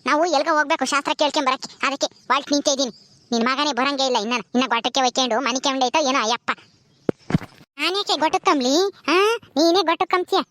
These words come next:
ನೋಡಲಿ, ದೆವ್ವ ಬಂದು ಯಾವ್ದಾನ ನಿನ್ನ, ನಿನ್ ಮೈಯಾಗ್ ಸೇರ್ಕೊಂಡೈತಿ, ಅದಕ್ಕೆ ಮತ್ತೀಗ ನಿನಗೆ ಇಂಥ ರೋಗ ಬಂದಿರೋದು. ಆ, ಅಲ್ಲ, ನನಗೆ ಹಿಂಗ್ ಶಾಪ ಹಾಕಿ ಹಾಕಿ ನಿಮ್ಮತ್ತೀಗ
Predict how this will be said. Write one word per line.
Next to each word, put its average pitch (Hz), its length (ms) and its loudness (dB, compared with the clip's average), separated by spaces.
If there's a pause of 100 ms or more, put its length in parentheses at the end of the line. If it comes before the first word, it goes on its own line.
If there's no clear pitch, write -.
(120)
ನೋಡಲಿ, 294 480 -2
ದೆವ್ವ 277 240 0
ಬಂದು 269 320 0
ಯಾವ್ದಾನ 285 340 -2 (420)
ನಿನ್ನ, 339 200 2 (120)
ನಿನ್ 320 220 0
ಮೈಯಾಗ್ 330 220 0
ಸೇರ್ಕೊಂಡೈತಿ, 339 500 -2 (220)
ಅದಕ್ಕೆ 294 200 -2
ಮತ್ತೀಗ 302 260 0
ನಿನಗೆ 269 260 0
ಇಂಥ 262 180 0
ರೋಗ 240 240 0
ಬಂದಿರೋದು. 240 420 -2
ಆ, 262 280 -2 (960)
ಅಲ್ಲ, 254 200 0
ನನಗೆ 269 260 -2
ಹಿಂಗ್ 320 120 -2
ಶಾಪ 311 260 -4
ಹಾಕಿ 320 240 -2
ಹಾಕಿ 349 220 2
ನಿಮ್ಮತ್ತೀಗ 359 320 2